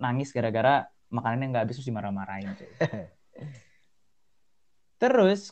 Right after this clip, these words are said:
Speaker 1: kalau zaman, eh, dulu karena masih T K, gue juga masih bareng sama nyokap gue lah ya, belajarnya belum belajar sendiri.
Speaker 2: Hmm.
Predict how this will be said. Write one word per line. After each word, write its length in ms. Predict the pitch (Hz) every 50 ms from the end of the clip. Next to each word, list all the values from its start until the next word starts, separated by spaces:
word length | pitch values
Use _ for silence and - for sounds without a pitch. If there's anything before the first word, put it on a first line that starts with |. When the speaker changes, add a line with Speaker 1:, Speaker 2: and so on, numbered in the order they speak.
| - -
Speaker 1:
kalau 560 | - 160 151 151 151 151 151 151 196 196 -
zaman, 1040 | 139 135 135 131 131 131 135 135 135 131 131 131 131 131 131 131 131 131 131 127 127
eh, 640 | - - 127 123 120 120 120 120 120 120 120 117 117 117
dulu 560 | 117 117 113 113 110 113 127 143 - - - _ _ _ _ _
karena 320 | - - 123 120 123 123
masih 320 | 120 120 120 120 - 123 117
T 80 | - 117 110 110 -
K, 20 | 139 139 135
gue 160 | 135 139 135
juga 160 | 117 120 117
masih 240 | 117 113 113 131 123
bareng 240 | 117 110 110 113 117
sama 240 | 131 113 110 110 107
nyokap 240 | 110 110 110 110
gue 160 | 110 110 117 127
lah 120 | 131 117 113
ya, 80 | 120
belajarnya 400 | 123 113 110 107 104 107 101 110
belum 240 | 120 120 113 107 107
belajar 240 | 101 101 101 101 101
sendiri. 480 | - - 101 95 87 104 131 - - -
Speaker 2:
Hmm. 320 | - 95 92 98 107